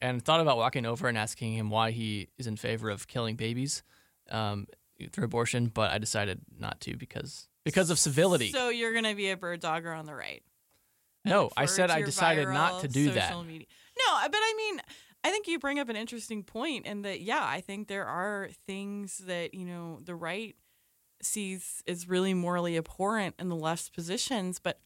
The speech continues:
Speaker 2: I don't think, like, that's not a persuasive way. That's not persu-, like, maybe
Speaker 1: Right.
Speaker 2: it gins up certain people, but it doesn't persuade people who disagree with you. It doesn't persuade the senator. It doesn't, like, it's not effective.
Speaker 1: Unless you're Jeff Flake,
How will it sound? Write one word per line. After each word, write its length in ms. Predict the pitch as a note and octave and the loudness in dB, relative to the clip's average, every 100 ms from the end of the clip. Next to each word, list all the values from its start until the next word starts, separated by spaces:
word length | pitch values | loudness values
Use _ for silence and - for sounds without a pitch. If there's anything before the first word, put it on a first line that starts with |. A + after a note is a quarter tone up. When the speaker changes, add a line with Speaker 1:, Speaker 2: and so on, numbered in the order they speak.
| - | 0
Speaker 2:
I 120 | G#3 | 2
don't 200 | C4+ - | 2 0
think, 400 | - A#3 A3+ G#3+ - - | 0 2 2 -2 -18 -2
like, 140 | B3+ B3 | 0 4
that's 160 | E4+ | 4
not 140 | F4+ F4 | 6 4
a 40 | |
persuasive 640 | E4+ C4 - A3 A3+ G#3 F3+ | 4 -2 2 4 4 0 0
way. 220 | F#3+ D3 - | 0 -2 0
That's 180 | G3 G3+ | 0 4
not 180 | A3+ - | 2 2
persu-, 380 | A3+ G#3+ - - | -2 -2 -2 2
like, 220 | A3 G#3+ | 4 4
maybe 240 | G3+ A3 B3 | 4 2 4
Speaker 1:
Right. 100 | A3 | 2
Speaker 2:
it 100 | F3 | 2
gins 380 | G3 G3 G3+ F#3 | 2 2 2 6
up 260 | F#3+ G#3+ | 4 4
certain 340 | - G3+ F#3+ F#3 | -2 -4 -2 -4
people, 480 | F3+ F#3+ B3+ C4+ C4+ - - _ | -6 -4 0 0 -2 -8 -20 _
but 100 | A3 | 0
it 80 | G3+ | 4
doesn't 320 | A3+ A3 G#3+ | 4 2 -2
persuade 420 | G3+ F#3+ G3 F#3+ | -4 -4 0 0
people 280 | F#3+ F#3+ F#3+ | -2 -6 -4
who 80 | F3+ | -4
disagree 460 | E3+ - - D#3+ | -4 -6 -2 -2
with 120 | B3 C#4+ | 0 0
you. 160 | C#4 | -2
It 60 | G#3 | 0
doesn't 260 | F3 E3+ | 0 0
persuade 400 | D#3+ F3+ - E3 | -4 -8 -4 -4
the 80 | D3+ | -4
senator. 500 | D#3 E3+ A#3+ C4+ C4+ | -2 0 2 2 2
It 140 | C4+ F3+ | 2 2
doesn't, 440 | F#3+ F#3 F#3+ F3 - - _ | 2 2 -2 -4 -8 -20 _
like, 160 | G#3+ A3 | 0 2
it's 160 | G#3+ A#3 | 2 2
not 180 | A#3+ | 0
effective. 480 | A#3+ - C4+ - F2+ - | 0 0 -2 -2 -6 -2
Speaker 1:
Unless 300 | - C#3 C3+ | 2 4 4
you're 100 | C3+ | 2
Jeff 280 | A#2+ G#2+ A2 | 0 0 -2
Flake, 420 | - A2+ - - | -2 -4 -6 -12